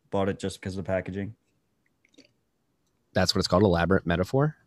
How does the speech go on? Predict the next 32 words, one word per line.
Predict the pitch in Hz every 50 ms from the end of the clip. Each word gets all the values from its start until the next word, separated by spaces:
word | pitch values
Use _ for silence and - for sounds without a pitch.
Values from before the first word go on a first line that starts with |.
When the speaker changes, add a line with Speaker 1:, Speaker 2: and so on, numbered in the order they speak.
| _ _ _ - - -
Speaker 1:
Yeah. | - 113 113 117 - - _ _ _ _ _ _ _ _ _ _ _ _ - - 113 - -
Speaker 2:
I | -
like | 107 107 80 -
that. | - 76 90 117 - _ _ _ _ -
I | 110
like | 117 92 - -
Speaker 1:
I | - 98
Speaker 2:
that. | - -
Speaker 1:
figured | 117 113 101 101 107 107 104 104
it | 101
was | 95 98 95 -
fitting | - - 107 104 104 98 95 92
for | - - - 90
today's | 85 - 90 90 90 90 90
discussion. | - - 85 - - 87 90 - - - 90 98 - _ _ _ _ _ _ 76 76 - _ _ _ _ _ - -
Speaker 2:
Yeah. |
Um, | 87 87 85 85 85 85 82 78 78 80 82 - _ _ _ _ _ _ _ _ _ _ _ -
Speaker 1:
What | 107
do | 104 107
you | 104 92
got | 104 95 95
of | 95
there, | 92 92 90 90
a |
nooner? | 90 95 101 101 104 110 120 123 - _ _ _ _ _ _ _ - 95
Speaker 2:
Nooner. | 92 92 92 92 92 90 90 90 90
I'm | 104 95 92
nooning | 92 95 95 98 95 95 95
out. | 95 98 101 95 - _ _ -
Nooning | - 110 113 120 120 120 120 117
out. | 117 117 110 101 - _ _ _ _ _ _ _ _ _ _ _ _ _ _ _
Pineapple. | - 101 98 95 90 87 82 - 73 - -